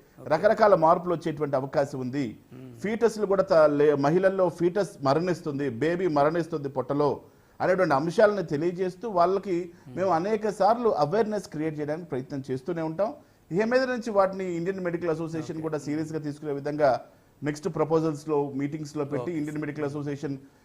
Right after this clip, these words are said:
Speaker 2: ఆ, no, ప్ర-, మేము no tobacco day చేస్తుంటాం, no alcohol day చేయడానికి కూడా ప్రయత్నం చేసేదానికి, ఆ, ఆ రకంగా
Speaker 1: Yes.
Speaker 2: ప్రయాణం చేసేదానికి అవకాశం ఉంటే దాన్ని కూడా మేము
Speaker 1: ఓకే.
Speaker 2: ముందుకు తీసుకెళ్లేటువంటి అవకాశం ఉంటుంది.
Speaker 1: మంచి ప్రయత్నం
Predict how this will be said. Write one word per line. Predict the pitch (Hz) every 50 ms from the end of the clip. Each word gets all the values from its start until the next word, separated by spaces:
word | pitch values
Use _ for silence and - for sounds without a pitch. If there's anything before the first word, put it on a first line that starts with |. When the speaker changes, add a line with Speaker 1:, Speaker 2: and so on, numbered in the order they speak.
| _ - -
Speaker 2:
ఆ, | 123 127 127 123
no, | 123 127 131
ప్ర-, | 117 123 127 123 120 120 120 120
మేము | 127 131 127
no | 123 131 143 165 165
tobacco | 170 160 165 165 160 160 165
day | 156 156
చేస్తుంటాం, | 147 143 151 151 147 170 151 156 185 175 151 147
no | 151
alcohol | 165 170 170 175 165 - 175 170 165
day | 160 156 160
చేయడానికి | 156 147 156 151 151 147 151
కూడా | 147 156 151
ప్రయత్నం | 147 147 143 139 143 147 143
చేసేదానికి, | 143 135 143 143 131 139 135 135 135 139
ఆ, | 123 120 135 143 147 143 104 120
ఆ | 143
రకంగా | 151 147 147 160 156 151 135 120 - 123 120
Speaker 1:
Yes. | 113 98 - _ -
Speaker 2:
ప్రయాణం | 151 147 151 156 160 160 160 156 147
చేసేదానికి | 147 143 151 147 147 143 143 143 143 131 123 123 - - _ -
అవకాశం | 117 139 156 156 165 165 147 160
ఉంటే | 151 151 156 202
దాన్ని | 170 156 151 151 165 156
కూడా | 165 156 151
మేము | 147 143
Speaker 1:
ఓకే. | 135 135
Speaker 2:
ముందుకు | 139 139 143
తీసుకెళ్లేటువంటి | 135 131 131 - - 131 123 120 127 117
అవకాశం | 120 110 107 95 104 95 98 95
ఉంటుంది. | 85 90 92 85 67 - - _ _ _ _ _ _ _ _ _ _ _ _ _ _ _ _ _ _ _ _ _ _ _ _ _ _ - 269 - _ _ _ _ _ 320
Speaker 1:
మంచి | 151 131 123 127 127 120 120 113
ప్రయత్నం | - - 104 95 90 _ 110 98